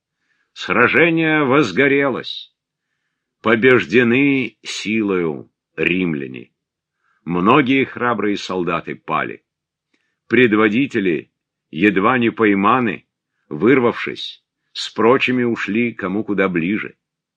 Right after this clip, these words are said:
Славяне взяли Константиново знамя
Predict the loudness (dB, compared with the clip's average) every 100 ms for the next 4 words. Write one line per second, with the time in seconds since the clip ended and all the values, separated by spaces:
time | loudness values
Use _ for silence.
0 | _ _ _ -14 -2 4 6 6 4 2
1 | 0 0 0 2 0 -2 -4 -2 -2 -4
2 | -4 -4 -4 -2 0 -2 -2 0 0 0
3 | -2